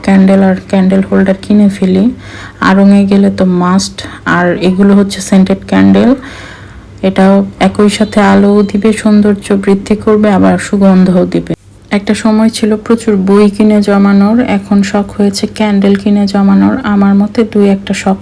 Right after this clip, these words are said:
থাকা ভালো, যেটা করলে আপনার মন ভালো হয় সেটা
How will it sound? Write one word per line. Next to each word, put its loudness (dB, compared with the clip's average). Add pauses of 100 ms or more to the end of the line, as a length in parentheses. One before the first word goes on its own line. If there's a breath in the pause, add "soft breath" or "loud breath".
(120)
থাকা -8
ভালো, -2 (500 loud breath)
যেটা 0
করলে 0
আপনার -2
মন 4
ভালো 2
হয় -2
সেটা -4